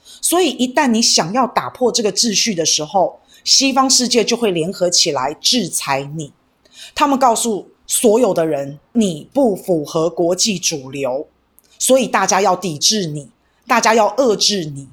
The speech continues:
很多国家一看到抵制就缩回去了。日本本来很有机会，后来被美国制裁，缩回去了。到现在日本失落了三十年。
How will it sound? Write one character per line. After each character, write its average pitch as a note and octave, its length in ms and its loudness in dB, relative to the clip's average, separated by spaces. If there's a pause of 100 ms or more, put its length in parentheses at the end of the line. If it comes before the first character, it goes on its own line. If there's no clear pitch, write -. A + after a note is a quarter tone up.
(180)
很 C4 180 0
多 F4 140 2
国 C4 200 2
家 C4+ 260 0
一 A3+ 60 -6
看 B3+ 240 -2
到 A#3 140 4
抵 D3+ 200 -10
制 F3+ 320 -4 (140)
就 A3+ 140 0
缩 A3 240 2
回 G3 180 -2
去 F3 280 -4
了。 - 180 -12 (180)
日 D4+ 160 2
本 G3+ 200 2
本 E3+ 120 0
来 D#3+ 120 -4
很 F#3+ 180 -4
有 G#3 160 0
机 F3 240 -2
会， - 400 -4
后 C#4+ 160 4
来 G#3 140 4
被 A3 140 2
美 E3+ 180 -2
国 E3 180 -4
制 F#3+ 240 -2
裁， C#3 400 -6 (240)
缩 C4 300 0
回 A3 180 -2
去 - 240 -2
了。 C#3+ 160 -10 (220)
到 A#3 120 2
现 A3+ 240 0
在 G#3 200 2
日 G#3+ 160 -2
本 D#3+ 180 -4
失 - 240 2
落 G#3 220 2
了 D#3+ 80 0
三 F3 260 -2
十 D3 220 -2
年。 C#3 320 -14